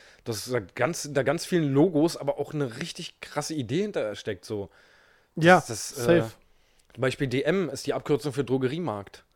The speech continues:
Speaker 2: Ja, das stimmt.
Speaker 1: Das hat, <laughs> da hat sich auch, haben sich Ingo und Thorsten wieder Gedanken gemacht. <laughs> Äh, nee, auch ein cooler Lifehack, ja.
Speaker 2: Ich
Speaker 1: Also ich wusste schon, aber vielleicht ist es für jemand anders. Hilft euch nicht weiter,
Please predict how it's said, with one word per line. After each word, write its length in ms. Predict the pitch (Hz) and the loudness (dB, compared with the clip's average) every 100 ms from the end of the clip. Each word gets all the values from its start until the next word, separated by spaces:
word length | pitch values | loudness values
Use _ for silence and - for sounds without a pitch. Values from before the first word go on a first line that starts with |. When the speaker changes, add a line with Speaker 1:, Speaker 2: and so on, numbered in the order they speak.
| _ | _
Speaker 2:
Ja, 140 | 135 127 | -4 -2
das 140 | 139 | -4
stimmt. 300 | - 160 113 - | -2 -4 -4 -12
Speaker 1:
Das 140 | - | 0
hat, 140 | 139 123 | 0 0
<laughs> 1300 | 73 156 143 - 226 262 269 247 233 - - - - | -8 -8 -8 -2 2 4 4 0 0 -4 -10 -12 -2
da 140 | 139 | 0
hat 100 | 165 | 0
sich 160 | 208 165 | -2 -2
auch, 160 | 175 | -2
haben 180 | 147 160 | 2 0
sich 140 | 165 180 | 0 -2
Ingo 220 | 208 208 | 4 4
und 80 | 190 | 10
Thorsten 360 | 202 202 - | 10 10 6
wieder 160 | 202 196 | 4 6
Gedanken 400 | 175 190 190 180 | 8 6 6 -4
gemacht. 240 | 151 156 226 | 2 4 4
<laughs> 80 | - 208 208 202 202 - - - - - - - - - - | 6 8 8 10 8 6 2 -12 -20 -20 -20 -20 -20 -20 -8
Äh, 520 | 135 127 127 123 120 120 _ _ _ _ _ - | 0 2 4 4 0 -4 _ _ _ _ _ -4
nee, 160 | 190 | -2
auch 180 | 165 156 | 0 0
ein 60 | 277 | -2
cooler 220 | - 147 | -2 -2
Lifehack, 320 | 104 95 92 | -2 -6 -6
ja. 160 | 160 92 | -4 -6
Speaker 2:
Ich 60 | |
Speaker 1:
Also 140 | 113 143 | -6 -4
ich 100 | 139 | 0
wusste 220 | 196 226 | 0 -2
schon, 200 | - 226 | 2 2
aber 140 | 185 | 2
vielleicht 260 | 143 147 151 | -2 -2 -4
ist 80 | 151 | -8
es 80 | 147 | -6
für 120 | 147 | -4
jemand 400 | 143 139 139 135 | -4 -4 -6 -6
anders. 480 | 139 147 143 - _ _ _ | -6 -6 -6 -14 _ _ _
Hilft 240 | 202 240 233 | 4 4 4
euch 180 | 226 233 | 4 4
nicht 160 | 180 | 6
weiter, 420 | 160 220 294 302 | 8 8 6 0